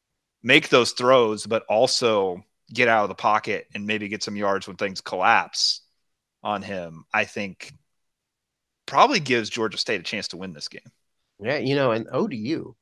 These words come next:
Speaker 2: man, they played that game wire to wire. O D U, the weirdest team in the Sun Belt, by the way. But we'll talk a little bit about them later. I think the Dukes win this game. <laughs> I think they remain twenty-third in the A P. But whatever.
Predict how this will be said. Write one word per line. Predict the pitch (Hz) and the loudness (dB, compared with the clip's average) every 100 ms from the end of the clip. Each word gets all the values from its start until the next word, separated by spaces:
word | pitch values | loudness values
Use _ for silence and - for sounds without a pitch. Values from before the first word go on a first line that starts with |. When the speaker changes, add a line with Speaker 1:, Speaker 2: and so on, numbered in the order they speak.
| _ _ _ _ _ _ _ | _ _ _ _ _ _ _
Speaker 2:
man, | 143 120 | 0 0
they | 160 | -2
played | - 135 110 | -2 -2 0
that | 135 | -2
game | 127 104 98 | -2 -4 -4
wire | 104 104 92 | -4 -4 -6
to | |
wire. | - 95 85 - - _ _ _ _ _ - | -8 -6 -6 -8 -16 _ _ _ _ _ 0
O | 175 | 2
D | 170 156 | 4 4
U, | |
the | 139 | 4
weirdest | 135 139 156 131 - | 2 2 0 0 -4
team | 131 110 | -8 -6
in | 104 | -8
the | - | -8
Sun | - 85 | -12 -12
Belt, | - - | -14 -14
by | 90 | -14
the | 82 | -14
way. | - - _ _ _ _ _ | -16 -20 _ _ _ _ _
But | 143 | 0
we'll | 160 | 0
talk | 156 127 113 | 2 -2 -2
a | |
little | 104 | -6
bit | 95 - | -6 -12
about | - 82 | -12 -16
them | 117 - | -20 -20
later. | 85 - - _ _ _ _ | -18 -18 -20 _ _ _ _
I | 403 | -2
think | 415 403 | 0 0
the | 175 | 0
Dukes | - 139 139 - | 0 0 0 -2
win | 110 107 | -8 -6
this | 110 104 | -6 -6
game. | - 107 107 - _ _ _ _ - - _ | -6 -6 -6 -10 _ _ _ _ -20 -20 _
<laughs> | - - _ - 190 - | -20 -20 _ -12 -12 0
I | 175 | 2
think | 170 202 - | 4 4 2
they | 180 165 - | 0 0 0
remain | 170 160 123 139 131 127 | 4 4 4 0 0 0
twenty-third | - 123 120 120 110 110 | -2 -2 -4 -4 -4 -2
in | 107 | -4
the | 107 98 | -4 -6
A | 104 | -8
P. | 104 101 101 101 _ _ _ _ _ _ _ _ _ _ _ _ _ | -10 -10 -10 -12 _ _ _ _ _ _ _ _ _ _ _ _ _
But | - | -8
whatever. | - 67 69 - | -6 -8 -14 -20